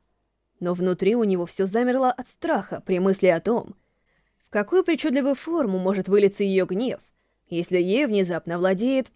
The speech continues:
капризное настроение. «Я день и ночь научусь своему ремеслу, ваше высочество!» Едва слышно промотал он наконец. «Ах, какой вздор! Нашел, чему посвящать дни и ночи!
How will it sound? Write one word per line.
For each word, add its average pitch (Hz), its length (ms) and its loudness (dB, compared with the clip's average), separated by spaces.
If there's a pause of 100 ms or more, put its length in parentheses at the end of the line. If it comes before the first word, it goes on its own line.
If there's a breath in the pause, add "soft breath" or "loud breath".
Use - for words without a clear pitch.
(120)
капризное 202 460 2
настроение. 202 800 0 (1400)
«Я 208 220 0
день 311 260 0
и 277 80 2
ночь 269 260 0
научусь 190 440 -2
своему 254 260 2
ремеслу, 240 500 0
ваше 170 280 -4
высочество!» - 680 -2 (720)
Едва 294 300 2
слышно 403 400 -2
промотал 254 440 0
он 254 80 -2
наконец. 233 440 -4 (840)
«Ах, 330 60 0 (680)
какой 508 340 6
вздор! 214 460 2 (400)
Нашел, 202 440 -2
чему 480 260 2
посвящать 294 500 0
дни 269 240 2
и 359 40 2
ночи! 226 480 0